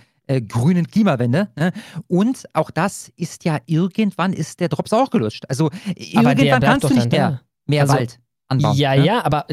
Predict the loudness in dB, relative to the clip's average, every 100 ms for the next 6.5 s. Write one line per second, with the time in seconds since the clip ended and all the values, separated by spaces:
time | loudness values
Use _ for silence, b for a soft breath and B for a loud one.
0 | -12 -4 -2 -2 -2 -2 0 0 -2 -4
1 | -2 -4 -2 -2 -4 -6 -4 -2 -2 -2
2 | -2 -2 -4 -4 -4 -2 -2 -2 -2 -4
3 | -2 -6 -6 -6 -2 0 0 -2 -4 -2
4 | 0 0 -2 -2 -2 0 0 0 -2 0
5 | 0 -2 -2 -4 -4 -4 -4 -8 _ -6
6 | -6 -10 _ -10